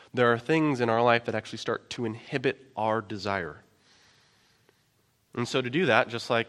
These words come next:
with the river, what, what do you have to do to get it free flowing again? You gotta remove the rocks, remove the branches, remove what's inhibiting that flow. And in this manner, s-,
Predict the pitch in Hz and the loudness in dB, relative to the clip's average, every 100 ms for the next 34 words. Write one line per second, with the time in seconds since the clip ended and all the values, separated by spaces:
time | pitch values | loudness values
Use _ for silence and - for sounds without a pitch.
0 | - 117 117 113 131 110 113 110 120 120 | -6 -10 -4 0 2 0 -2 -6 -2 -2
1 | - 113 113 107 - 107 151 104 92 - | -2 -4 -2 -4 -6 -2 0 2 0 -4
2 | - 104 87 90 87 90 104 143 - - | -16 -12 -8 -8 -8 -4 -2 -2 -4 -16
3 | - - _ _ _ - 95 98 104 127 | -18 -20 _ _ _ -12 -8 -6 0 2
4 | 143 - 117 104 104 110 117 127 123 - | 2 0 -6 -6 -4 -4 0 0 0 -2
5 | 127 127 - 147 139 123 107 110 - - | -4 -4 -2 0 2 2 0 -2 -10 -8
6 | 107 98 - 139 156 92 - - - - | -2 -2 0 0 0 0 -6 -20 -20 -20
7 | - - - - - - _ - _ _ | -20 -20 -20 -20 -20 -20 _ -20 _ _
8 | _ _ _ _ _ - 113 123 139 180 | _ _ _ _ _ -6 0 4 4 2
9 | 139 123 127 123 | 4 4 4 2